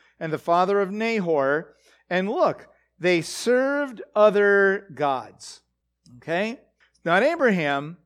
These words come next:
but Terach and Nahor, right? Okay? "Then I took your father Abraham from beyond the river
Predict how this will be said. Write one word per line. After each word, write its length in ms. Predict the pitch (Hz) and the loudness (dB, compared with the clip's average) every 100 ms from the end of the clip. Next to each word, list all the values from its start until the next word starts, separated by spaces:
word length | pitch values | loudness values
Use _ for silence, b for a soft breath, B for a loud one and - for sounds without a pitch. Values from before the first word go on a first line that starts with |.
| _ _ _ - | _ _ _ -8
but 600 | 135 175 208 - _ _ _ _ | 2 4 2 -4 _ _ _ _
Terach 560 | - 233 233 208 196 - | -2 2 4 2 0 -4
and 200 | 170 165 | -6 -4
Nahor, 580 | 160 165 139 117 - _ _ _ | -4 -4 -6 -12 -18 _ _ _
right? 420 | 120 151 220 311 _ _ _ - | -6 -4 -4 -8 _ _ _ -20
Okay? 460 | 131 151 170 247 381 _ _ _ _ | -8 -2 0 0 -6 _ _ _ _
"Then 240 | 170 233 | 0 2
I 180 | 349 262 | 4 2
took 280 | 208 302 240 | -2 -6 -2
your 120 | 214 | -2
father 360 | - 214 196 190 | 0 0 2 2
Abraham 640 | 254 359 247 170 165 165 | 0 2 2 2 0 -4
from 160 | 160 180 | -4 -4
beyond 400 | 170 175 214 220 | 0 2 2 0
the 80 | 180 | 0
river 460 | 208 262 123 - | 0 -2 -10 -14